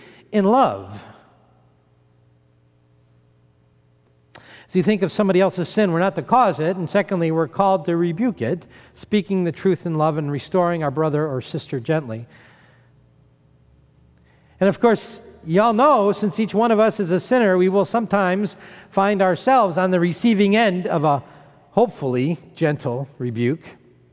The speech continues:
So what do you do then? Well, we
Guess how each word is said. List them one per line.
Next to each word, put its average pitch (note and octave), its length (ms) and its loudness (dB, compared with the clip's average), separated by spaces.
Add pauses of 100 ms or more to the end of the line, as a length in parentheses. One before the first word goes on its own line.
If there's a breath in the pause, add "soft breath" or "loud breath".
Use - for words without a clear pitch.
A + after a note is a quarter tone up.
(1800)
So C#3 80 -6
what D#3+ 80 0
do F#3+ 60 2
you F#3 60 -2
do F#3 120 2
then? G#2+ 460 -2 (1700)
Well, C#3 120 -6
we B2 140 -4